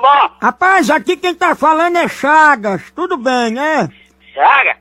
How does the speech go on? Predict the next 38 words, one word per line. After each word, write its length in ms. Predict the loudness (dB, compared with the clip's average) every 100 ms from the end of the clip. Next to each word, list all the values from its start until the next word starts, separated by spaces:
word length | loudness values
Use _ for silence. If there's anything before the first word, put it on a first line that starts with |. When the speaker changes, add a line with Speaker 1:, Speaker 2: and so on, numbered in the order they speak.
| _
Speaker 2:
É, 340 | -6 -4 0 0
é 60 |
o 80 | 0
seguinte, 640 | 0 -4 -2 -2 0 0
rapaz, 300 | -2 0 -2
porque 240 | -2 -2 0
eu 100 | 0
tô 160 | 2 0
sabendo 500 | 2 0 0 0 2
uma 140 | 0
coisa 400 | 2 2 2 0
aí, 460 | 0 0 0 -2 -2
do 140 | 0
Angelino, 800 | 0 0 2 2 2 0 0 0
Speaker 1:
É. 20 | 0
Speaker 2:
o 80 |
Angelino 600 | 0 2 0 2 0 0 -2
que 140 | -2
mora 240 | 2 2
aí 60 | 2
na 160 | 0 2
rua 220 | 2 0
do 120 | -4
senhor. 540 | -6 0 0 0 -2 -8 _ _ _ _ _ _ _ _ _ -6
Speaker 1:
Angelino? 760 | -4 0 2 2 0 -2 -4 -12 _
Speaker 2:
Sim, 400 | _ -4 -2 0
rapaz, 400 | 0 0 0 2
é 100 | 0
porque 140 | 0 0
eu 80 | 0
tô 180 | 0 0
sabendo 420 | 0 -2 -4 -4
um 20 |
negócio, 680 | -4 -2 -2 -2 -4 -10 -10 _
é 100 | -8
muito 320 | -6 -8 -8
chateado, 840 | -8 -4 -4 -4 -2 0 0 -2 -6
sabe? 400 | -6 -6 -6